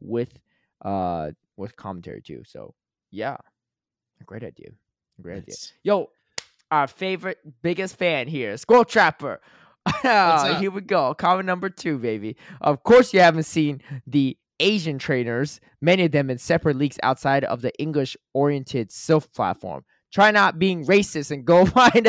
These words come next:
Speaker 1: out about the grassroots circuits in Japan and Korea, where their players are far superior to the garbage in North America." Dude, I don't know, man. Uh,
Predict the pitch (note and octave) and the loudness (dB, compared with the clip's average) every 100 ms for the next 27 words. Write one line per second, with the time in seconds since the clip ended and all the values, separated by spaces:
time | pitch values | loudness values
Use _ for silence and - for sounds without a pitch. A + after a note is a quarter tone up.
0 | A3 A3+ A3 G#3 E3 F3+ F#3 D#3+ D3 D#3+ | 6 8 6 4 2 2 2 -2 -8 -2
1 | F#3 G3 - F3 F3 - E3 D#3+ D#3 - | 0 0 -4 -8 -8 -8 -8 -6 -8 -6
2 | B2+ - - - D#3 - F3+ E3 C#3 B2+ | -10 -12 -16 -16 -12 -8 -8 -8 -10 -6
3 | C#3+ C3+ - B3 G3+ B2+ C3+ D3 D3 - | -2 -2 -4 -12 -12 -8 -4 -4 -4 -4
4 | D3+ C#3+ - - B2+ - F3+ F#3+ F3+ D3+ | -4 -4 -6 -6 -6 -2 2 2 0 -10
5 | D#3 D3 C3+ - D3 C3 G#2+ C3+ C#3+ C#3+ | -6 -4 -4 -6 -8 -8 -2 0 0 -2
6 | C3 A#2 B2 B2+ A#2 A2+ G2+ D#2 - _ | -10 -8 -10 -10 -12 -14 -14 -16 -20 _
7 | _ _ _ _ _ B2+ A#2 _ - F3 | _ _ _ _ _ -14 -14 _ -8 -6
8 | F3+ D#3+ C#3+ - C#3+ | -6 -8 -10 -12 -14